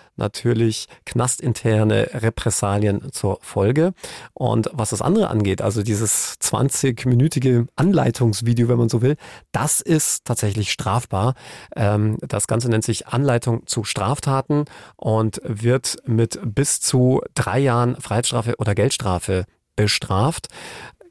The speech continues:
Gilt allerdings nicht für alle Straftaten. Also wenn du jetzt, äh, nur in Anführungszeichen minutiös darstellst, wie man am besten Lutscher beim Aldi klauen kann, dann ist das nicht strafbar.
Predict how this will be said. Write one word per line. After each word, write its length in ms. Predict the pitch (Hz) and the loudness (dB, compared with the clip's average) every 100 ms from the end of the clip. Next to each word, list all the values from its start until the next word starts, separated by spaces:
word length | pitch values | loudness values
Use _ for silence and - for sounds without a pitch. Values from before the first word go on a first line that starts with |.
| _ - | _ 2
Gilt 200 | 170 - | 2 2
allerdings 400 | 135 131 143 139 | 0 2 0 0
nicht 160 | - | -2
für 140 | 151 - | -2 2
alle 180 | 147 | 2
Straftaten. 520 | 165 143 139 151 156 - | 2 0 0 -2 -2 -2
Also 140 | 110 | 0
wenn 140 | 113 | 2
du 40 | 117 | 2
jetzt, 260 | 113 - | 0 -4
äh, 40 | - | -4
nur 540 | 123 127 117 - 127 156 | -4 -2 -4 2 2 4
in 60 | |
Anführungszeichen 920 | 131 120 127 120 127 123 120 127 123 - | 2 2 0 0 0 0 2 2 2 2
minutiös 480 | 123 147 - 139 - | 2 2 0 -2 0
darstellst, 720 | 120 127 - 123 120 - - | 0 0 0 2 0 -2 -10
wie 180 | 117 117 | -4 0
man 180 | 127 120 | 0 0
am 120 | 117 | 0
besten 520 | 123 - - 120 117 - | 0 0 2 2 2 0
Lutscher 340 | 120 143 127 | -2 0 0
beim 180 | 113 113 | 2 0
Aldi 220 | 110 143 | 0 -2
klauen 380 | - 131 131 135 | -2 0 0 -2
kann, 280 | 127 127 131 - - | -2 -2 -2 -6 -10
dann 160 | - 131 | -2 -2
ist 220 | - - | -2 0
das 160 | 113 - | 0 0
nicht 180 | 123 | -2
strafbar. 540 | - 127 135 - 147 | 0 -2 -2 0 0